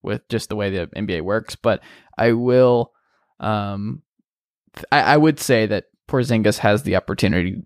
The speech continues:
to get to that top ten level again if he's healthy, um, somewhere in that range. But, like, Tim Hardaway, Courtney Lee's in the last year of his contract. They signed Delon Wright, who should start, it looks like. But you have Maxi Kleber, you have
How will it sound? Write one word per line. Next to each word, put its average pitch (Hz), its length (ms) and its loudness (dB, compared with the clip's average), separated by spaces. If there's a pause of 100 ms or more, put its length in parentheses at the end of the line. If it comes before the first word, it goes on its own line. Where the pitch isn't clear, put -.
to 101 280 0 (120)
get - 460 0 (200)
to - 80 0
that 104 180 2
top - 180 -4
ten 90 140 0
level 67 220 -2
again - 160 -2
if - 80 -6
he's - 120 -6
healthy, - 380 -6 (100)
um, 101 420 2
somewhere 101 300 0
in 69 120 -4
that 52 160 -6
range. 53 340 -12 (580)
But, - 160 2
like, 139 220 4 (260)
Tim 165 200 0
Hardaway, 135 760 0 (180)
Courtney 147 320 2
Lee's 131 240 2
in 131 60 -2
the 127 60 -2
last 123 240 -2
year 127 40 -4
of 123 40 -4
his 127 80 -10
contract. 117 340 -2
They 120 60 -4
signed 160 280 0
Delon 127 280 2
Wright, 113 320 2 (260)
who 135 180 0
should 127 360 -2
start, 110 440 0
it - 120 -2
looks 185 240 -2
like. 208 280 2 (220)
But 135 80 2
you 139 120 4
have 160 120 4
Maxi 143 380 0
Kleber, 127 680 0
you 120 160 -4
have 117 540 0